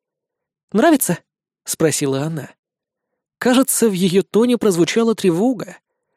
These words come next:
Не изменил ли я к ней отношение после того, как увидел всё это монументальное великолепие? Я пожал плечами. Мне совершенно точно нравилась она.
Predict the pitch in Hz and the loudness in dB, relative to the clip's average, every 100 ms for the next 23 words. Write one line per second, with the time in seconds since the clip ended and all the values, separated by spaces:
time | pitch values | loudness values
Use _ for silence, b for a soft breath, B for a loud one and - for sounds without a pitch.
0 | _ 180 185 175 165 175 185 240 208 190 | _ -2 2 4 4 2 2 2 2 2
1 | 175 202 208 190 170 - 262 240 147 165 | 0 0 0 0 -2 -2 -2 -2 0 -2
2 | 160 156 185 180 202 175 170 170 185 165 | -2 -2 0 0 0 0 -2 -2 0 -2
3 | - 180 180 175 170 170 165 160 202 190 | 0 2 2 0 0 0 -2 -2 -2 -2
4 | 185 180 185 180 185 180 196 - - - | -2 -2 -2 -2 0 0 -2 -6 -14 -16
5 | _ _ _ _ _ _ _ _ 147 254 | _ _ _ _ _ _ _ _ -2 0
6 | 277 190 175 160 160 - 139 139 156 _ | 0 0 -2 -4 -6 -6 -8 -12 -18 _
7 | _ _ _ _ - 170 269 277 - 214 | _ _ _ _ -2 2 4 4 2 2
8 | 226 339 294 220 196 _ - 277 - 196 | 2 2 4 2 -2 _ 0 0 0 0
9 | 175 165 160 156 147 - - 160 151 143 | 2 2 2 2 0 -4 -6 -4 -2 -4
10 | 123 - | -6 -12